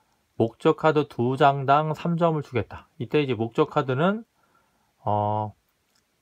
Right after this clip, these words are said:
아까 목적 카드에 대한 설명을 아직 안 했는데, 목적 카드, 그러니까 보유하고 있는 목적 카드당 삼 점입니다. 그러니까 플레이를 했던 안 했던 그런 거 관계없이요. 그냥 게임 끝에 내가 보유한 목적 카드 두 장당 삼 점을 주겠다. 예, 그런 의미고요.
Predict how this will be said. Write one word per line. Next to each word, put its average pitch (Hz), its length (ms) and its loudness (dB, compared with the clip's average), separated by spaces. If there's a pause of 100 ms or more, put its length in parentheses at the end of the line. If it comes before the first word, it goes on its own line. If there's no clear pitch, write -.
(1120)
아까 120 180 -6
목적 120 300 -2
카드에 151 220 2
대한 131 140 2
설명을 156 400 0
아직 107 240 0
안 98 140 0
했는데, 101 460 -6 (380)
목적 123 300 0
카드, 143 220 2
그러니까 - 200 -2
보유하고 165 600 4
있는 151 180 -4
목적 120 340 -2
카드당 143 600 -2
삼 156 180 -2
점입니다. 113 540 -4 (500)
그러니까 - 220 -12
플레이를 160 380 2
했던 151 360 0
안 101 140 2
했던 104 400 -4
그런 113 180 -4
거 107 80 -8
관계없이요. 110 720 -4 (520)
그냥 113 180 -6
게임 165 240 0
끝에 165 580 -2 (460)
내가 120 260 0
보유한 113 380 -2
목적 107 280 -4
카드 123 200 -2
두 110 180 -6
장당 113 400 0
삼 147 200 -4
점을 143 220 -2
주겠다. - 480 -4
예, 101 120 -6
그런 110 180 -2
의미고요. 101 400 -4